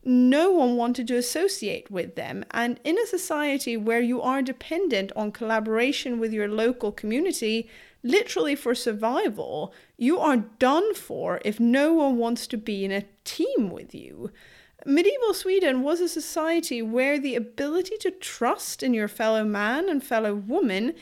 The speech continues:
meant everything. So when someone committed a crime that broke that trust, you can see how that was the sort of worst thing that could happen.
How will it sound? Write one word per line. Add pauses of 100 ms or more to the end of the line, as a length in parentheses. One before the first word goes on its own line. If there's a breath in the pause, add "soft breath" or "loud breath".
(300 loud breath)
meant (240)
everything. (320 soft breath)
So
when
someone
committed
a
crime
that
broke
that
trust, (260 loud breath)
you
can
see
how (220 loud breath)
that
was
the
sort
of
worst
thing
that
could
happen.